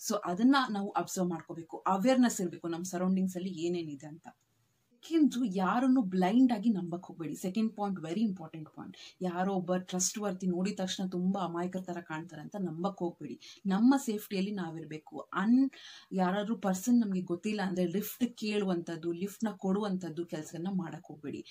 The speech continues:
ಕೆಲವು ಸತಿ mobile ನ exchange ಮಾಡುವಂಥದ್ದು, ಆದಷ್ಟು untrusted, ಗೊತ್ತಿಲ್ದಿರೋಂಥ persons ಇಂದ ದೂರ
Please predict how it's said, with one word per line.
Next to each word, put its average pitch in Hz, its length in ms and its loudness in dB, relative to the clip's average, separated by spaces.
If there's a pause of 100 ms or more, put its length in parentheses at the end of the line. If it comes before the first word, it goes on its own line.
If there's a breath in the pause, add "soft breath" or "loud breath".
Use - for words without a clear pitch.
(240 loud breath)
ಕೆಲವು 196 220 -2
ಸತಿ 196 240 -2
mobile 190 520 2
ನ 185 40 2 (300)
exchange 180 380 -2
ಮಾಡುವಂಥದ್ದು, 160 460 -8
ಆದಷ್ಟು 247 840 0 (360 loud breath)
untrusted, 202 840 2
ಗೊತ್ತಿಲ್ದಿರೋಂಥ 220 1000 2
persons 202 640 -2
ಇಂದ 170 140 -2 (220)
ದೂರ 233 220 0